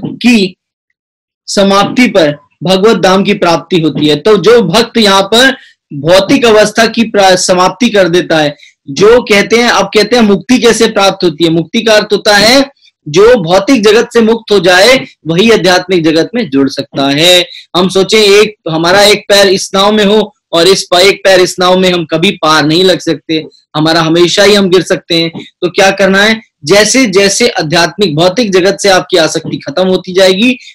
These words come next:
वैसे वैसे आपके आध्यात्मिक जगत में मुक्ति प्राप्त होती जाएगी। तो यहाँ पर जैसे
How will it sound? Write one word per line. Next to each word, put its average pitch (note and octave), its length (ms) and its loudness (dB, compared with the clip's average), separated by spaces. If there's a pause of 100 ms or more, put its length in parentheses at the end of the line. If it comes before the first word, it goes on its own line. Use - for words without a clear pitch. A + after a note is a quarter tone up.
(120)
वैसे F#3 320 2
वैसे E3+ 400 0
आपके G3 280 0
आध्यात्मिक D3+ 560 -2
जगत D#3 300 -2
में A3 180 -2 (560)
मुक्ति F3 320 0
प्राप्त F#3 400 -2
होती E3+ 200 -4
जाएगी। D3 280 0
तो D3+ 100 -2
यहाँ E3 220 0
पर G3+ 200 0
जैसे F3+ 480 0